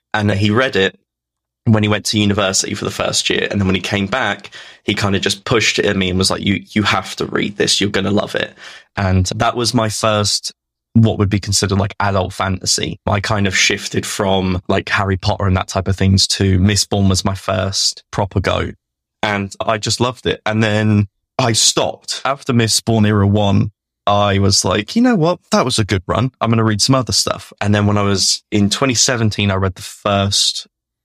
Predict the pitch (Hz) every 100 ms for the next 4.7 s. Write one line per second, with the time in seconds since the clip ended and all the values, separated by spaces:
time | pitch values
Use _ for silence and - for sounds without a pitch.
0 | _ - - - 107 98 - - - -
1 | - - - - - _ _ _ _ _
2 | - 98 95 92 92 92 92 92 92 92
3 | 120 127 120 113 110 107 104 101 98 98
4 | 104 - - 90 - 92 87